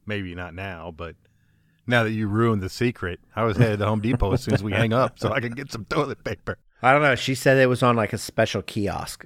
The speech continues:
Speaker 2: so.
Speaker 1: Oh. <laughs> Yeah, the other thing is, I'm like, I'm wondering if they're just taking it out of the back, <laughs> you know? Like, it's actually for
Speaker 2: Black market toilet
Speaker 1: Well,
Speaker 2: paper?
Speaker 1: no, but it's actually for, like, the employees and stuff, but since there's not that many people there anymore, they're like, "Well, we'll just sell it."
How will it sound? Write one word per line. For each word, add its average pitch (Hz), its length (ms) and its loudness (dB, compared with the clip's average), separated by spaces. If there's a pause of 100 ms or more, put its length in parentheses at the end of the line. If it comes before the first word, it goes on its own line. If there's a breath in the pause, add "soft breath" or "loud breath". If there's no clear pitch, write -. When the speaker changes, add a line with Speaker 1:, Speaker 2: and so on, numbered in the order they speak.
(120)
Speaker 2:
so. 95 920 -4
Speaker 1:
Oh. 110 300 -4
<laughs> - 120 -2 (600 soft breath)
Yeah, 135 260 8
the 160 80 4
other 175 100 4
thing 165 100 2
is, 120 120 0
I'm 117 80 0
like, 117 120 2
I'm 127 120 0
wondering 160 140 0
if 151 80 -4
they're 147 100 0
just 131 180 -6
taking 123 300 -2
it 117 80 -2
out 113 160 2
of 104 40 -4
the 101 80 -4
back, 101 540 -6 (100)
<laughs> - 140 -20
you 123 240 -4
know? 131 80 2 (640 soft breath)
Like, 110 160 -2
it's 120 140 -4
actually 110 320 2
for - 280 -6
Speaker 2:
Black 113 380 4
market 113 440 2 (240)
toilet 117 260 2
Speaker 1:
Well, 190 100 8
Speaker 2:
paper? 190 120 6
Speaker 1:
no, 185 80 6
but 165 80 0
it's 156 120 0
actually 175 300 4
for, - 180 2
like, 127 200 4
the 120 120 0
employees 165 500 0
and 117 100 -4
stuff, 113 320 -2
but 110 120 -8
since 135 220 -6
there's 135 180 -2
not 131 200 0
that 127 120 -2
many 113 140 -2
people 233 300 2
there 120 120 4
anymore, 120 260 2
they're 120 100 0
like, 90 180 -6
"Well, 101 300 -4
we'll 110 100 -2
just 95 240 -10
sell 87 220 -10
it." 85 100 -12